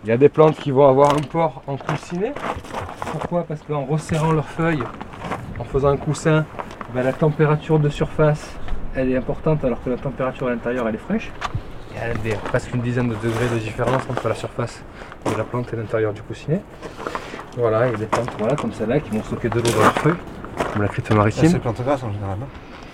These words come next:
Speaker 1: C'est une plante de la famille du fenouil,
Speaker 2: D'accord.
Speaker 1: de la famille du persil.
Speaker 2: Donc ça a un goût, là.
Speaker 1: Mais, euh, bah, alors là, tu peux, tu peux la manger, hein, tu peux la manger là. C'est des gens. Ça se mange, ça.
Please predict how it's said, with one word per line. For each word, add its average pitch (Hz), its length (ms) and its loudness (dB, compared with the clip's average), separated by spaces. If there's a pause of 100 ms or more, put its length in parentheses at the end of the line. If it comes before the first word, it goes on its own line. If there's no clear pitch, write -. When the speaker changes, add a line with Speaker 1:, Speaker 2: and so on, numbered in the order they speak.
(200)
Speaker 1:
C'est - 140 -2
une 143 80 0
plante 170 180 6
de 156 60 8
la 147 80 10
famille 151 200 4
du 151 80 4
fenouil, 165 360 6 (520)
Speaker 2:
D'accord. 170 240 -4
Speaker 1:
de 123 80 0
la 127 100 6
famille 151 380 6
du 135 120 0
persil. 160 400 2 (500)
Speaker 2:
Donc 127 120 -4
ça 123 100 -8
a 127 40 -2
un 165 120 0
goût, 170 180 0
là. 139 80 2 (600)
Speaker 1:
Mais, 156 200 8
euh, 143 220 10 (180)
bah, 135 60 -6
alors 131 260 -4
là, 135 160 -2
tu 143 80 -10
peux, 131 140 -8 (180)
tu - 60 -12
peux 156 120 -4
la 156 100 2
manger, 160 240 -2
hein, 143 140 -2 (100)
tu - 60 -12
peux 151 120 -4
la 143 40 -4
manger 147 220 2
là. 165 120 -2 (1000)
C'est 135 140 -4
des 147 140 -4
gens. 156 140 -2 (1400)
Ça - 100 0
se 185 120 0
mange, 170 240 4
ça. 113 180 0